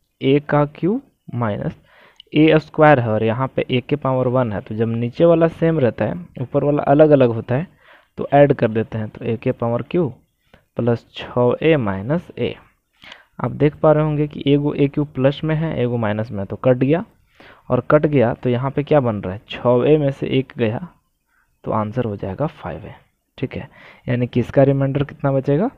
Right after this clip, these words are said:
फ़ाइव है। फिर क्या बोल रहे हैं, चेक वेदर, लास्ट क्वेश्चन है किसका, एक्सरसाइज टू पॉइंट थ्री का। ठीक है, तो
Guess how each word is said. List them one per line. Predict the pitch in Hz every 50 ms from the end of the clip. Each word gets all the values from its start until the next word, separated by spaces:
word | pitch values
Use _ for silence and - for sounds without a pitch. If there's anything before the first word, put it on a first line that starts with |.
| _ _ _ _ _ _ _ _
फ़ाइव | - 107 95 95 92
है। | - - - _ _ _ _ _ _ - - - - _ _ -
फिर | 156 165
क्या | - - 175 156
बोल | 143 139 123 113
रहे | 117 127 160
हैं, | 190 - - _ _ _ _ _ _ _ _ _ _ _ _ _ _ _ _ _ _ _ _ _ _ _ _ - - - - _ _ _ _ -
चेक | - 156 165 180 196 196 -
वेदर, | 131 123 123 120 110 120 104 - - - - - - - 139
लास्ट | 123 120 123 131 143 156 - -
क्वेश्चन | - - 156 143 - - 165 147 113
है | 107 - 202 - _ _ _ _ _ _ _ _ _ _ _ -
किसका, | 135 - - - - 196 233 - _ _ _ _ _ _ _ -
एक्सरसाइज | - 135 - - - 175 156 147 - 143 143 160 160 _ -
टू | - 135 135 - -
पॉइंट | 127 117 131 170 196 -
थ्री | - - 139 104
का। | - - - - - _ _ _ _ _ -
ठीक | 131 127 -
है, | 123 117 - _ _ - - - - - - - - _ _ _ _ _ _ _ _ _ _ _
तो | -